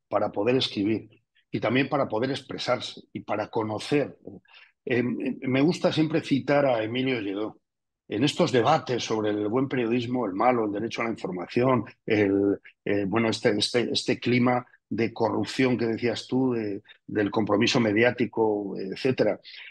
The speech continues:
Eh, él siempre dice, Emilio Lledó, y era algo que decía a su manera también José Luis Sampedro, "¿de qué me sirve la libertad de expresión si solo digo em-, imbecilidades?".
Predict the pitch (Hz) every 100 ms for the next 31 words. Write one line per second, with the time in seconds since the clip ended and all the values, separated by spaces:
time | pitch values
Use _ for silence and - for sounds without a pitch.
0 | - - 113 110 110 - 135 143 131 147
1 | 139 135 139 135 117 127 123 117 131 131
2 | 127 160 160 151 143 127 120 151 139 120
3 | - - 107 - 127 117 117 113 117 127
4 | 139 - _ - 120 113 123 123 98 104
5 | 80 - _ _ _ 113 123 147 175 165
6 | - 135 127 117 117 107 104 123 117 101
7 | 101 - - 147 156 _ - - - 147
8 | 139 131 127 131 110 107 - 127 104 110
9 | - 101 104 92 85 - -